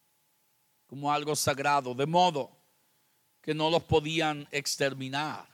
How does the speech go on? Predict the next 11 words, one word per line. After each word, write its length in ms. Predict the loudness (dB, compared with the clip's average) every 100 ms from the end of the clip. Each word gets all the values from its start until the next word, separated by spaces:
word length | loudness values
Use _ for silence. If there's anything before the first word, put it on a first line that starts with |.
| _ _ _
no 180 | -6 -4
los 100 | -2
podían 460 | -2 -2 0 -4
matar. 580 | -4 -6 0 0 0 -6 _ _ _ _ _ _ _ _ _ _ _ _ _ _ _ _ _ _
So, 200 | 2 6
las 220 | 8 8
ranas 480 | 8 8 6 6 4
eran 300 | 6 6 4
consideradas 1300 | 4 4 6 2 2 4 6 6 6 6 6 4 0 -4 0
una 340 | 2 6 6
manifestación 1500 | 6 2 0 -2 -2 -2 0 0 0 -2 2 4 4 2 -2